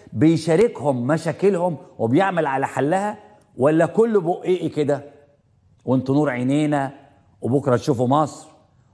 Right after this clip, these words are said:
وما ناكلش، آه ما ناكلش، وهو عمال يملى صداغه ويجيب إيش طيارات وقصور وإحنا مش عارفين نعيش. هل الحاكم حاسس بالناس؟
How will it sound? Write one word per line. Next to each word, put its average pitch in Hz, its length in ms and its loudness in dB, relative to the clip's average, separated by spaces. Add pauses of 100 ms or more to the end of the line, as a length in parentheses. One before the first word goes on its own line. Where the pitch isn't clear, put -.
وما 120 180 -2
ناكلش، 135 540 -2
آه 135 180 4
ما 131 100 -4
ناكلش، 135 640 -2 (680)
وهو 147 380 2
عمال 143 640 -2
يملى 175 480 2
صداغه 139 720 2 (480)
ويجيب 160 400 2
إيش 165 180 -2
طيارات 143 720 2
وقصور 139 720 -4 (320)
وإحنا 156 180 -12
مش 147 120 -8
عارفين 143 200 -8
نعيش. 156 480 -8 (880)
هل 117 140 0
الحاكم 131 340 -6
حاسس 156 240 -12
بالناس؟ 143 540 -10